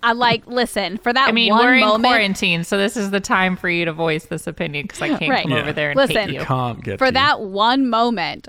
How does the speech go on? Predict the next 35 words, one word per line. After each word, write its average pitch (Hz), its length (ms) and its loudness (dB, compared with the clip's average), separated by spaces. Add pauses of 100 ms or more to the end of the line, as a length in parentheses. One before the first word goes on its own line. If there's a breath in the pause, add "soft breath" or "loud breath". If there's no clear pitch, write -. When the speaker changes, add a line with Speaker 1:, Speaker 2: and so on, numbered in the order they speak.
Speaker 1:
where 202 300 -4
he 233 220 -4
is 214 180 -4
rockabilly 220 800 -2
stalking 185 880 -4 (260)
his 208 340 -4
prey, 208 680 -4 (640)
I'm 262 180 -2
into 240 300 -4
him - 180 -8
so 240 360 -2
much. 220 420 -8 (420 loud breath)
But 285 360 2
in 285 160 2
terms 294 320 0
of, 254 100 -2
like, 240 280 0 (200)
overall 226 960 2 (340)
best - 580 -4 (160)
killer, 220 560 -2 (320)
this 269 140 0
one 349 100 -2
was 311 200 -2
really, 240 500 -2
really 220 220 -2
hard 196 260 -2
for - 100 -12
me, - 100 -10
'cause 214 140 -6
I 220 100 2
agree. 208 520 -2
I 202 140 -2
think 208 220 -6
the 208 100 -4
Prowler, 202 720 0